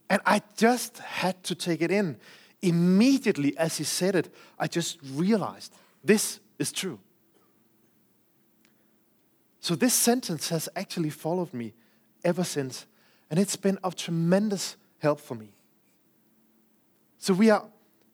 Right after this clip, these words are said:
focusing not on the style of worship or the choice of songs. We are focusing on the essence of worship, that this is our encounter with God. And we give ourselves to him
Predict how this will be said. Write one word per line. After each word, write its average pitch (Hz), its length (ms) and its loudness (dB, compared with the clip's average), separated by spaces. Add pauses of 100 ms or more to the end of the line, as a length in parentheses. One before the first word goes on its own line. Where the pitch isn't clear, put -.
focusing 196 800 2
not 214 180 4
on 220 140 2
the 190 100 4
style 220 640 -2
of 196 100 0
worship 185 420 -2
or 143 80 -4
the 143 140 -2 (320)
choice 220 460 2
of 190 140 -2
songs. 190 460 0 (380)
We 190 260 4
are 202 140 0
focusing 202 640 0
on 180 140 0
the 180 260 -2
essence 208 560 -2 (320)
of 160 120 2
worship, 165 460 0 (300)
that - 260 -4
this 233 360 2 (260)
is 185 240 4 (180)
our 196 420 2 (360)
encounter 160 680 -2 (260)
with 196 200 4
God. 208 340 0 (800)
And 190 140 4
we 208 160 6 (160)
give 240 300 2 (100)
ourselves 175 540 0
to 170 120 -6
him 143 240 -2